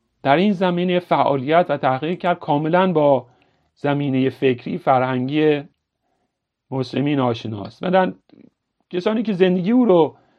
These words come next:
نوشتن، زندگی نامش رو نوشتن، می‌گن نتیجه چه سا-، چهل سال تلاش و تبلیغ مسیحیت، تنها کسانی که در زمان زندگی او ایمان آوردن شاید بیست نفر هم نبود تعدادشون.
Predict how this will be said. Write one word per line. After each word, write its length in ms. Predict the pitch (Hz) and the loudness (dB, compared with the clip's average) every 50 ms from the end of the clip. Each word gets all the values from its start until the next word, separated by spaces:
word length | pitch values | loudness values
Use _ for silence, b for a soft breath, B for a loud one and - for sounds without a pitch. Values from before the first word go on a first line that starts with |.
| b b b b | b b b b
نوشتن، 520 | 139 151 156 156 135 - - 160 151 147 143 | -4 -2 -2 -2 -2 -2 -4 -2 -2 -2 -2
زندگی 380 | 135 147 147 143 139 143 147 | -2 -2 -2 -2 -2 -2 -2
نامش 340 | 143 139 139 143 170 175 - | -2 -2 -2 -2 -2 -2 -2
رو 60 | 156 | -2
نوشتن، 720 | 139 127 120 120 117 113 - - 123 123 120 117 113 113 - _ b b b b b b b b b | -2 -2 0 0 -2 -4 -4 -8 -6 -6 -6 -6 -6 -8 -10 _ b b b b b b b b b
می‌گن 280 | - 147 180 226 220 202 | -6 -2 0 0 2 2
نتیجه 420 | 180 170 190 180 160 208 220 226 | 0 0 -2 -4 -2 -2 -2 -2
چه 320 | 220 - - 247 240 233 202 | -4 -2 -2 0 0 0 -2
سا-، 360 | - - - 214 190 180 - | -4 -2 2 2 2 2 0
چهل 340 | - - 175 180 202 214 220 | -4 0 2 2 4 2 2
سال 320 | 190 - - 185 147 123 113 - | 0 2 4 4 4 4 2 -4
تلاش 500 | - 156 165 175 202 214 220 240 240 - | 0 2 4 6 8 6 6 4 2 -2
و 60 | - | -6
تبلیغ 520 | - - 185 170 156 143 156 170 160 151 156 | -6 2 4 4 4 4 2 0 0 0 0
مسیحیت، 800 | 156 151 147 143 - - 156 147 160 170 185 190 208 214 208 - _ _ _ _ _ _ _ _ _ _ _ _ _ _ _ _ | -2 -2 -2 -4 -4 -8 -6 -2 2 4 6 6 4 4 0 -6 _ _ _ _ _ _ _ _ _ _ _ _ _ _ _ _
تنها 260 | 143 147 147 151 147 | -4 -2 -2 -2 -2
کسانی 380 | - 165 - 185 190 190 190 | -4 -2 2 2 2 2 0
که 340 | 170 - 160 139 127 - - - _ _ _ _ _ _ _ _ _ _ _ _ _ _ _ _ _ _ _ _ _ _ | 0 2 2 2 2 2 -2 -6 _ _ _ _ _ _ _ _ _ _ _ _ _ _ _ _ _ _ _ _ _ _
در 120 | 123 135 | -2 -2
زمان 580 | 135 127 135 139 147 160 160 156 147 135 - - | 0 0 -2 0 0 0 0 0 -2 -2 -4 -4
زندگی 480 | 117 117 135 131 127 127 127 135 180 254 | -6 -4 -2 -2 0 -2 -2 -2 -2 0
او 280 | 285 262 202 147 131 - | 0 2 0 0 -2 -4
ایمان 380 | - 139 143 139 165 208 208 175 | -6 -6 -4 0 2 2 2 2
آوردن 440 | 131 117 117 113 113 107 120 120 | 2 2 2 2 2 0 -4 -6
شاید 320 | 117 120 - 151 156 156 147 143 _ | -4 -2 0 0 0 0 -2 -6 _
بیست 280 | - 151 151 - - - | -8 -8 -8 -6 -6 -6
نفر 280 | 139 135 - 170 170 | -6 0 2 2 2
هم 240 | 160 151 160 151 151 | 2 0 -2 -2 0
نبود 260 | 156 147 127 113 113 | 0 0 0 -2 -4
تعدادشون. 540 | - 120 117 110 107 104 92 - - - - | -4 -4 -2 -2 -4 -4 -6 -10 -14 -18 -20